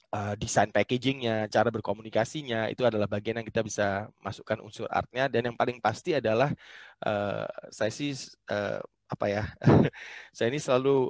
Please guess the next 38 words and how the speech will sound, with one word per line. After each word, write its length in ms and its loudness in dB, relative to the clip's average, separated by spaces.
eh, 400 2
apa 220 -2
ya, 40 -2
mencoba 400 -4
mendorong, 440 0
eh, 140 0
dalam 160 2
berbagai 400 0
hal 160 4
itu 80 -10
selalu 320 -2
harus 80 -12
ada 400 -2
aspek 320 -2
yang 80 -10
tadi 160 -4
saya 240 -6
katakan, 320 -4
aspek 400 -8
humanity-nya. 640 -8
Eh, 380 -6
kalau 240 -2
kita 160 -2
tidak 400 -2
untuk 160 -8
aspek 320 -6
humanity, 640 -2
eh, 320 0
saya 240 2
nggak 320 0
yakin 240 -8
kita 160 0
bisa 240 -2
akan, 240 -6
eh, 400 -12
survive, 540 -6
eh, 240 -8
untuk 320 -12